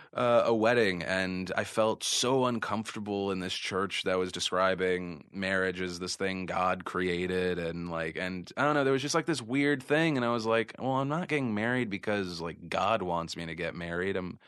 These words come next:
I'm doing it because Lindsay, I want her to be happy and to, to know,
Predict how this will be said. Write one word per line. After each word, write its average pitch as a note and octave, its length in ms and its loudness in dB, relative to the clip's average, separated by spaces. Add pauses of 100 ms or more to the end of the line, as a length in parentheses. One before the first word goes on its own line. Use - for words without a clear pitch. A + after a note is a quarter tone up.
(260)
I'm F#2+ 200 -2
doing G#2+ 320 2
it G2+ 120 -2
because F#2 540 -2
Lindsay, F#2+ 600 0
I G2 100 2
want G#2+ 260 2
her A2 160 4
to A2 80 4
be G#2 240 0
happy G#2 420 2
and F2 200 -2
to, F2 220 0
to - 200 -6
know, G2+ 380 0